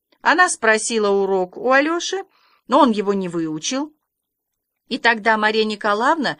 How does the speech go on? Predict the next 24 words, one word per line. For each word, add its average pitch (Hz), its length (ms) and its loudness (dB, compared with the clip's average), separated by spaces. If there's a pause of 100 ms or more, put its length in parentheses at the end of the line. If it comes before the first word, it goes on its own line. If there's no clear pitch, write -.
(260)
поставила 226 520 2
в 208 60 -2
журнал 226 440 2
двойку 208 500 -2
золотым 202 460 -2
пером 349 360 -6
и 359 180 -6
вернула 160 520 -6
ручку. 160 500 -12 (720)
Алеша, 147 640 -2 (340)
растерянно 240 640 0
глядя 196 400 0
на 175 120 -8
свое 180 280 -2
золотое 190 500 0
перо, 277 320 -6
сказал: 175 580 -6 (320)
"Как 311 300 2
же 320 120 -2
так 330 280 0
получается?" 320 840 -6 (1300)
"Вот 359 420 -2
так 320 340 2
получается". 285 1120 2